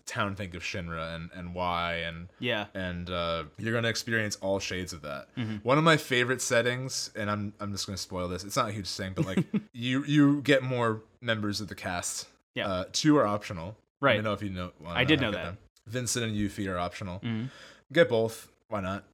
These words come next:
Speaker 1: You
Speaker 2: Yeah,
Speaker 1: know?
Speaker 2: I, I
Speaker 1: Uh,
Speaker 2: plan on it.
Speaker 1: But my f-, one of my favorite members is Sid Highwind. There's a running tradition of a character named Sid in almost every Final Fantasy. I'm,
Speaker 2: Fascinating.
Speaker 1: I'm not sure why, but they're, they're always into, like, technology. Like, that's the thing.
Speaker 2: Yeah.
Speaker 1: They're always, like, a pilot or something.
Speaker 2: They're Q,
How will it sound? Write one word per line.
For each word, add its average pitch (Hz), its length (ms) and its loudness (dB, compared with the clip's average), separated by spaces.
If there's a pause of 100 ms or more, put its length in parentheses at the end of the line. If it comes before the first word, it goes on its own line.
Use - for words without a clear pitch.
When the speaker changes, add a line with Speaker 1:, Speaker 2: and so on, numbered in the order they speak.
Speaker 1:
You 151 80 2
Speaker 2:
Yeah, 113 80 4
Speaker 1:
know? 98 80 -6 (160)
Speaker 2:
I, 151 80 4
I - 20 6 (140)
Speaker 1:
Uh, 98 100 0
Speaker 2:
plan 104 160 -2
on 104 140 -6
it. 113 80 -10 (200)
Speaker 1:
But 139 460 10 (560)
my 127 120 2
f-, - 240 -8
one 131 100 2
of 143 40 4
my 143 80 10
favorite 139 200 6
members 117 320 2
is 98 80 -2
Sid 117 300 2
Highwind. 95 540 -2 (400)
There's 139 180 2
a 151 80 6
running 165 300 8
tradition 170 420 2
of 131 100 4
a 117 60 -2
character 120 320 2
named 107 240 -2
Sid 95 380 0
in 95 100 -4
almost 92 240 -6
every 90 180 -4
Final 95 220 -6
Fantasy. 107 480 -6 (100)
I'm, 117 180 -12
Speaker 2:
Fascinating. 110 440 -2
Speaker 1:
I'm 120 60 0
not 147 140 2
sure 147 140 4
why, 98 240 2
but 104 160 -6
they're, 117 200 4 (100)
they're 120 200 4
always 123 520 6
into, 110 420 -4
like, 90 200 -2
technology. 85 540 -10
Like, 76 120 -10
that's 87 180 -10
the 85 120 -10
thing. 127 80 -2
Speaker 2:
Yeah. 113 140 4
Speaker 1:
They're 92 120 -4
always, 90 300 -4
like, 90 100 -8
a 87 60 -10
pilot 80 400 -8
or 78 40 -12
something. 80 320 -12
Speaker 2:
They're 127 100 -6
Q, 120 440 0